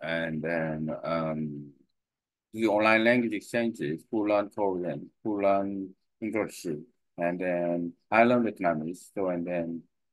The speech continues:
uh, here I, um, uh, I can use, uh, this, these, uh,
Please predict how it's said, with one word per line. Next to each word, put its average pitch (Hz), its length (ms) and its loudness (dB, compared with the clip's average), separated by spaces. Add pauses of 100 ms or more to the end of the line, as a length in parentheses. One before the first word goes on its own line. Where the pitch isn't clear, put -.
(160)
uh, 95 240 4
here 107 580 0
I, 98 380 2
um, 87 540 0 (520)
uh, 80 520 -2 (220)
I 98 100 -2
can 107 280 0
use, 101 300 0
uh, 85 360 0
this, 107 440 -2 (260)
these, 131 460 8
uh, 92 220 0